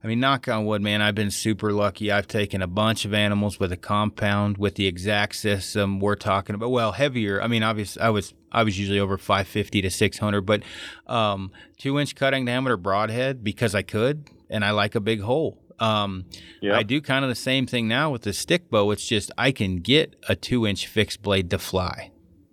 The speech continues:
Speaker 1: because I'm only shooting a hundred eighty feet per second, right? I, I'm, <laughs> it's not as big of a deal. I had to shoot a mechanical before to get that.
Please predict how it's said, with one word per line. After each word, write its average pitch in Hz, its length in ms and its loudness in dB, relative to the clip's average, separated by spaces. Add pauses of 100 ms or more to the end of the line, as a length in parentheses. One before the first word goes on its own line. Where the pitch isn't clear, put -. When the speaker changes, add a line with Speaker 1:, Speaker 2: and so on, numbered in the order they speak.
(380)
Speaker 1:
because 120 280 -2
I'm 127 140 0
only 139 140 2
shooting - 260 -4
a 107 60 -2
hundred 120 340 0
eighty 120 220 2
feet 123 260 0
per 107 100 -8
second, 101 560 0
right? 107 280 2
I, 117 80 2
I'm, 107 140 0 (440)
<laughs> 143 220 4
it's 165 200 -4
not 131 280 0
as 127 40 -6
big 110 220 0
of 113 80 0
a 92 80 -4
deal. 110 380 2 (200)
I 120 60 2
had 131 120 4
to 120 40 -4
shoot 139 240 0
a 135 40 0
mechanical 131 640 0
before 110 420 0
to 110 80 -4
get 151 280 -2
that. 98 280 0